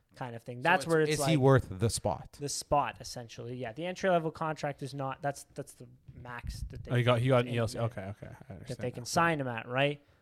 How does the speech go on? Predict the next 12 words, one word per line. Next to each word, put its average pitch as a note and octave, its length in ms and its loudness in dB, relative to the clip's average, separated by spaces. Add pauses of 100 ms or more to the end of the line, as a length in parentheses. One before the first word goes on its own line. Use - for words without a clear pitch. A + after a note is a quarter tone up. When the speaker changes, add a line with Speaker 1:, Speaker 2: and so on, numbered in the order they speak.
(180)
Speaker 1:
But C#3+ 220 4 (1000)
giving E3+ 320 -2
a E3 60 -2
guy D3+ 220 4
like C#3 240 -2
Kenny D3+ 320 -4
Agostino C#3+ 640 -2
or C3+ 120 2
giving D#3 360 -2
a D#3 60 -2
guy C#3+ 340 2
like, C3+ 440 0